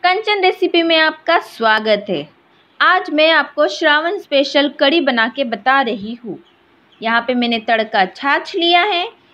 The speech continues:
इसे ताक भी कहते हैं। ये मैंने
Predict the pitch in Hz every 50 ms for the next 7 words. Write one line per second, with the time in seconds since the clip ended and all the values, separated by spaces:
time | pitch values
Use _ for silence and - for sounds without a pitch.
0 | _ _ _ _ 226 208 - - 254 226 214 214 - _ 240 233 247 269 269 269
1 | 262 320 349 339 330 415 392 392 381 - 330 359 427 370 359 427 466 466 - _
2 | _ _ _ _ _ _ _ _ _ _ - 214 226 233 233 226 220 220 220